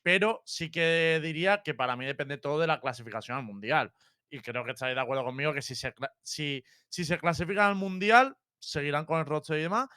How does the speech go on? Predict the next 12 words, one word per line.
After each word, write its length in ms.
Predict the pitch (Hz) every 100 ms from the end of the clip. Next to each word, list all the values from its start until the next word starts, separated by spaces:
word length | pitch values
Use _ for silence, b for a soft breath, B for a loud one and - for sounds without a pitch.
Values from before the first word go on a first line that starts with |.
| b -
y 100 | 151
si 120 | 131
no 80 | 131
se 140 | 127
clasifican, 640 | 123 131 123 123 131 170
reharán 460 | 156 147 139 117 117
el 100 | 131
proyecto. 480 | 123 113 147 160 95
O 40 |
sea, 200 | - 120
yo 120 | 113
eso 360 | 113 104 131 -